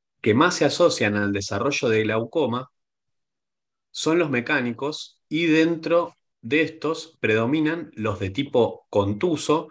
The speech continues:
con una incidencia de glaucoma de aproximadamente tres coma cuatro por ciento. Los traumas penetrantes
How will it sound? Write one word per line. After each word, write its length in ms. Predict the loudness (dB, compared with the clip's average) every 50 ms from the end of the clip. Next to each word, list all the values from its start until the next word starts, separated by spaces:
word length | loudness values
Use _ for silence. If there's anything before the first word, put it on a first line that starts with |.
| -16 _ _ _ _ _ _
con 180 | 0 2 4 4
una 180 | 4 4 4 2
incidencia 540 | 2 0 0 -2 -2 -2 -2 -2 0 0
de 80 | 2 2
glaucoma 720 | 2 2 2 0 0 0 -2 -2 0 0 -2 -2 -2 -4
de 240 | -4 -2 -2 -2 -2
aproximadamente 720 | -4 -6 -8 -12 -12 -8 -6 -2 -2 0 0 0 -2 -4 -2
tres 200 | 0 -2 -2 0
coma 220 | -2 -2 0 0
cuatro 260 | 0 0 0 0 0
por 160 | 0 0 -2
ciento. 560 | -2 0 0 0 0 0 -2 -2 -4 -4 -6 _ _ _ _ _ _ _ _ _ _ _ _ -2
Los 340 | 2 2 2 2 0 -2 2
traumas 360 | 4 4 4 6 4 2 2
penetrantes 880 | 2 2 4 4 4 4 2 2 2 0 0 0 -2 -4 -4 -8 -16